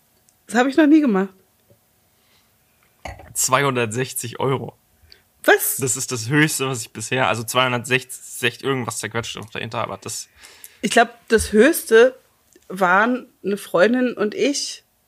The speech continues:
Speaker 1: und das musste ich nicht ausgeben, das hat sie ausgegeben, waren hundertsechzig Euro für Gin Tonic.
Speaker 2: Mm,
Speaker 1: An einem
Speaker 2: krass.
Speaker 1: Abend für uns
Speaker 2: Wow.
Speaker 1: beide. Ja.
Speaker 2: Wow.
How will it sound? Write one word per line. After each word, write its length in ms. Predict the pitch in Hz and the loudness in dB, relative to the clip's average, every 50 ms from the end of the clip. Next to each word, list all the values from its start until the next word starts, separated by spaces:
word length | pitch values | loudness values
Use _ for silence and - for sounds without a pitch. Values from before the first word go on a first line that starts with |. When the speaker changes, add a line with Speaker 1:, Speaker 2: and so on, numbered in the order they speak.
| _ | _
Speaker 1:
und 180 | - 196 185 143 | -2 -2 0 -2
das 100 | 190 175 | -2 0
musste 260 | 214 220 208 - - | 0 0 0 -2 -4
ich 180 | - - 220 - | -4 -4 -2 -2
nicht 140 | 247 226 196 | -4 -2 0
ausgeben, 540 | 180 185 - - 202 208 208 214 220 214 214 | -2 0 0 0 0 0 0 0 0 0 0
das 100 | 202 196 | 0 0
hat 160 | 185 170 160 | -2 -2 0
sie 240 | 160 170 220 277 - | -2 0 0 0 2
ausgegeben, 720 | 151 180 202 220 214 - 220 196 - - 202 196 202 190 | 4 6 6 6 4 2 -2 -4 0 0 0 0 2 2
waren 160 | 190 185 180 180 | 2 2 2 4
hundertsechzig 840 | 202 220 214 214 208 202 - - 180 180 - - - 196 - - | 2 2 2 2 0 0 0 0 -2 -2 -2 -8 -10 -10 -8 -4
Euro 220 | 202 170 170 175 180 | -2 0 0 0 -2
für 200 | 165 - 185 165 | -6 -6 -4 -4
Gin 180 | 160 175 165 160 | -4 -4 -6 -6
Tonic. 420 | 165 165 156 156 151 147 151 _ _ _ _ _ _ _ _ _ _ _ _ _ _ _ _ - | -4 -4 -4 -4 -4 -6 -8 _ _ _ _ _ _ _ _ _ _ _ _ _ _ _ _ -18
Speaker 2:
Mm, 360 | 139 156 165 175 165 127 113 110 110 | -16 -16 -14 -14 -14 -12 -8 -4 -4
Speaker 1:
An 120 | 185 - | -2 0
einem 180 | - 160 165 165 | 0 0 0 0
Speaker 2:
krass. 100 | - - 147 - | 2 2 2 2
Speaker 1:
Abend 140 | 156 156 | 2 0
für 160 | - - - - | -2 -4 -6 -6
uns 140 | 147 147 - | -6 -6 -6
Speaker 2:
Wow. 60 | 98 | -6
Speaker 1:
beide. 340 | - - 139 - 147 160 - _ _ _ _ _ _ _ _ - | -4 -4 -4 -6 -8 -8 -10 _ _ _ _ _ _ _ _ -4
Ja. 200 | 180 165 - - _ _ - | -2 -2 -2 -4 _ _ -10
Speaker 2:
Wow. 220 | 98 87 - 50 | -8 -6 -6 -8